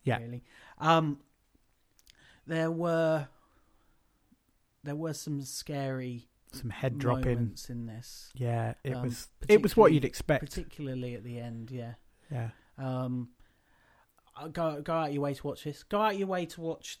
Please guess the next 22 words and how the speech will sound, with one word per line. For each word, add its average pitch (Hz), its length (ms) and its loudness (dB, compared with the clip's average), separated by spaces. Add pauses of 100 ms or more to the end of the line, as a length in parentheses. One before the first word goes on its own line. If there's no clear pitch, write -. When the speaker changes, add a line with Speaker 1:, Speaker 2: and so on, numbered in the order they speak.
Speaker 2:
the 147 160 -4
final 143 640 -2
of 127 280 -6
Best 135 240 -8
of 127 60 -10
Super 127 240 -6
Juniors, 120 680 -6
um, 123 180 -8
from 123 140 -8
the 123 80 -6
other 120 140 -8
night. 120 240 -6
That 123 140 -8
was, 123 200 -10
um, 120 320 -6 (640)
that 123 160 -8
was, 120 300 -10
uh, 113 260 -10
Hiromu 120 580 -4 (440)
against 117 560 -10
Bone 127 280 -4
Soldier, 117 600 -8